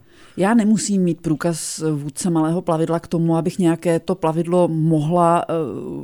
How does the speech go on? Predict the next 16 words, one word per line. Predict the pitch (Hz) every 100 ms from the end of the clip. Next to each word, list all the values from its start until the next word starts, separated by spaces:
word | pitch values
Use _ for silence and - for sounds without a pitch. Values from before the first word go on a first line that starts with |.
| - - -
provozovat | 208 165 175 143 113 110 - 131 135 131 147
na | 143
té | 135 139
řece, | 135 175
protože | - 135 - 151 143 156 151 147 147
existují | 139 151 - 170 151
půjčovny, | 160 160 156 170 151 160 151 - -
které | - 170 151
vám | 147 143 143
po | 147
krátkém | - 139 143 165 156
zaškolení | 139 - - 156 151 156 156 151 151 147 147
na | 147 151
přesně | 139 - 135 170 160
definovanou | 160 - 151 147 147 151 151 147
část | - 143 143 147 -